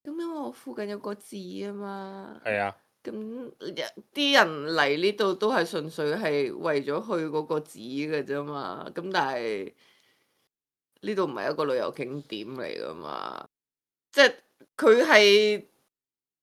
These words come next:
Speaker 1: 嗰個鄉郊旅遊係想將啲呢啲噉嘅荒山野嶺嘅村變成旅遊景點喎，我覺得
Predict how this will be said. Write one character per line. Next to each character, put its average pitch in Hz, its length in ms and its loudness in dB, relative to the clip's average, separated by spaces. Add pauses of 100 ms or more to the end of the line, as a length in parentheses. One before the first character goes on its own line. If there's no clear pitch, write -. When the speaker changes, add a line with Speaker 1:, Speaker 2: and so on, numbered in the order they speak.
(140)
Speaker 1:
嗰 277 140 -2
個 269 100 4 (100)
鄉 262 500 4
郊 240 380 10
旅 175 260 4
遊 147 320 4
係 156 340 4
想 170 360 -2
將 226 240 2
啲 208 840 -2 (360)
呢 247 220 -18
啲 214 320 -4
噉 190 120 -2 (160)
嘅 170 400 0 (320)
荒 208 200 4
山 190 260 4
野 160 160 4
嶺 156 180 0
嘅 160 120 -4
村 175 400 -2
變 165 240 -6
成 147 300 -8 (600)
旅 151 180 0
遊 143 200 2
景 147 300 -12
點 143 200 -10 (180)
喎， - 60 -16
我 87 520 -6
覺 190 160 2
得 185 220 4